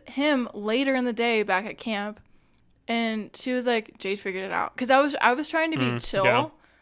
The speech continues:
Speaker 1: I was trying to be chill about the whole thing.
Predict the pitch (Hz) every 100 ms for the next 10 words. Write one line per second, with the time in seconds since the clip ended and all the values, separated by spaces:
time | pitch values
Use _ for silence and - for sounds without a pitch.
0 | _ _ _ _ _ _ _ - - 208
1 | 240 254 277 269 277 285 - 262 254 247
2 | 240 240 240 240 240 214 208 208 208 202
3 | 202 208